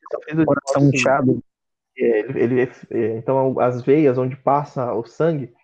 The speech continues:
Speaker 1: elas ficam um pouco mais obstruídas, né? E não tem a ver com comida, não tem a ver com outras questões, é só o coração musculoso.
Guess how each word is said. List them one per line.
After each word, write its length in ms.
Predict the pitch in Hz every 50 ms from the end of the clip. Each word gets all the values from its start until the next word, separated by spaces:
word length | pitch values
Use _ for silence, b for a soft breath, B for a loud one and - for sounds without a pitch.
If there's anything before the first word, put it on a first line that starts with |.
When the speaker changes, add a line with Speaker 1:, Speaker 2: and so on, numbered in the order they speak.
| _ _ _
Speaker 1:
elas 220 | - 123 123 123 -
ficam 380 | - 135 - 156 151 151 -
um 80 | 147 156
pouco 240 | - 156 151 - 165
mais 160 | 156 151 147
obstruídas, 720 | 151 143 147 - _ 151 139 139 156 165 151 147 131 123
né? 240 | 131 135 139 180 - _ _ _ _ _ _ _ -
E 80 | 131
não 160 | 139 160 180 190
tem 160 | - 185 185
a 80 | 170
ver 160 | 151 151 160 165
com 180 | - 170 160
comida, 560 | 156 - 147 143 139 143 147 139 135 127 123
não 320 | 123 123 120 - 123 127 127
tem 120 | - 147
a 60 | 139
ver 140 | 131 135 131
com 180 | 131 - 127 123
outras 300 | 127 147 - 160 - -
questões, 340 | 143 135 - - 120 113 120
é 60 | 113
só 160 | - 170 156
o 40 | 160
coração 420 | - 175 160 151 - - 143 135
musculoso. 520 | 135 135 - - 139 117 104 - - -